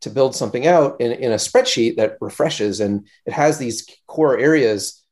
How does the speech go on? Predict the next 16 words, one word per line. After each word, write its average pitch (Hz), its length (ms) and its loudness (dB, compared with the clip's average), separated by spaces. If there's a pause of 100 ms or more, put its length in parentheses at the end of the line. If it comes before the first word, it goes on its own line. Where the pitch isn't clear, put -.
(120)
And 131 140 -2
that 151 220 0
kind 143 160 2
of 113 200 -6 (140)
became 123 640 -4 (300)
this, 123 240 -10
the, 110 420 -2 (360)
the 107 280 -4
core 160 380 4
of 110 100 2
our 107 540 2 (180)
health 156 480 -2
score 113 420 -2
that 107 100 -2
we 113 120 -4
have, 113 480 0